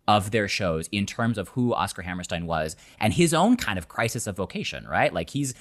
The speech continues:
reached the apex of his career. He's making tons of money. And you get the sense that, like, there's a deep sense of ambivalence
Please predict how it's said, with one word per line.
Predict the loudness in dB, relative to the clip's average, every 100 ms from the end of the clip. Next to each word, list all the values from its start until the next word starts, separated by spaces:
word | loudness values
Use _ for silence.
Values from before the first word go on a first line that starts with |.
| -10 0
reached | 2 2
the | -2 0
apex | 0 2 -2 0
of | -2
his | -2 -6
career. | -4 0 0
He's | 0 -2
making | -6 -6 -10
tons | -4 -2 0
of | -2
money. | -2 -4 -4 -8 -12 -20 _ _ _ 4
And | 4
you | 4
get | 2 0
the |
sense | 0 0 0 0
that, | -2 0
like, | 0 0 -2
there's | -2 -2
a |
deep | -2 -4 -2 -2 -2
sense | -4 -4
of | -6
ambivalence | -8 -8 -8 -10 -10 -8 -8